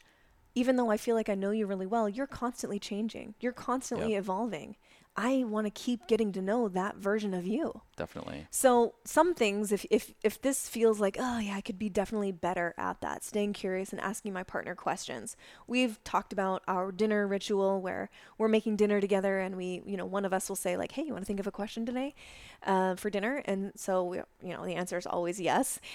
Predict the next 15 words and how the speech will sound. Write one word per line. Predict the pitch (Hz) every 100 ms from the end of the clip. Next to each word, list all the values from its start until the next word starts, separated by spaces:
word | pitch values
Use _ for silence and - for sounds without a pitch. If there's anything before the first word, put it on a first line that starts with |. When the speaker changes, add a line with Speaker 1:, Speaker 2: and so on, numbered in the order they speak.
| -
Speaker 1:
And | - 202 196 196
sometimes | 226 214 214 190
we | 202
give | 175
it | 190
a | 185
category | - 214 220 214 214
like, | 202 180 -
"Okay, | 180 180 165 165
uh, | 196 190 190 190 190
future," | - 220 - 147 -
or | 196 185 185 185 185
"Family," | - 226 208 180 170 165 -
or, | 190 190 185 185 180 180 -
um, | 180 180 175 175 175 180